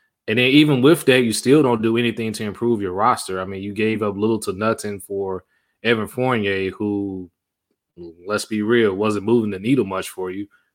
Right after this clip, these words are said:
Tristan Thompson wasn't moving the needle much for you. So,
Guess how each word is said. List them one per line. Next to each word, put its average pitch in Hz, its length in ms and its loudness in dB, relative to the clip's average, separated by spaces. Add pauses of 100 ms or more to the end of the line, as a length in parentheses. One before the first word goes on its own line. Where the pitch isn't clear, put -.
Tristan 117 280 -2
Thompson 123 380 0
wasn't 101 240 0
moving 101 300 -2
the 98 80 -4
needle 98 240 -6
much 92 260 -10
for 95 260 -6
you. 107 220 -4
So, 104 580 -4